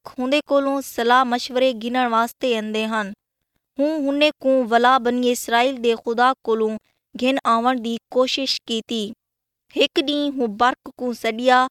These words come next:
ਉਹ ਇਸਰਾਈਲ ਫੌਜ ਦਾ ਸਰਦਾਰ ਹਾ। ਹੂੰ ਹੂੰ ਕੋ ਆਖੇ, ਢਾਹ ਹਜ਼ਾਰ ਬੰਦੇ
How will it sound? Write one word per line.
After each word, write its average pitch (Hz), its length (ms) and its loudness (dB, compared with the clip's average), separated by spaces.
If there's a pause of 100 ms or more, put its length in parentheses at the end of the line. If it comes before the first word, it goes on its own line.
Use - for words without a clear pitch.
(360)
ਉਹ 226 120 4
ਇਸਰਾਈਲ 254 560 2
ਫੌਜ 247 300 2 (140)
ਦਾ 220 220 2
ਸਰਦਾਰ 220 560 0
ਹਾ। 220 280 2 (680)
ਹੂੰ 277 240 4
ਹੂੰ 285 140 4
ਕੋ 302 140 4
ਆਖੇ, 277 500 0 (160)
ਢਾਹ 254 280 4
ਹਜ਼ਾਰ 254 280 4
ਬੰਦੇ 247 360 0